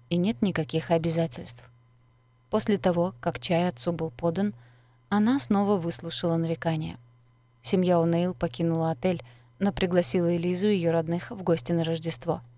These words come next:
Обменявшись любезностями, хозяева обещали подумать и дать знать заранее. Трэвис улыбнулся Элизе,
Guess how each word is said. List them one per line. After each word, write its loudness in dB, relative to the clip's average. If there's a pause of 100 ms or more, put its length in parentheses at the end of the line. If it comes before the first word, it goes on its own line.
(440)
Обменявшись 2
любезностями, 0
хозяева 2
обещали 0
подумать 0
и -6
дать -2
знать 0
заранее. 0 (760)
Трэвис 2
улыбнулся 0
Элизе, -2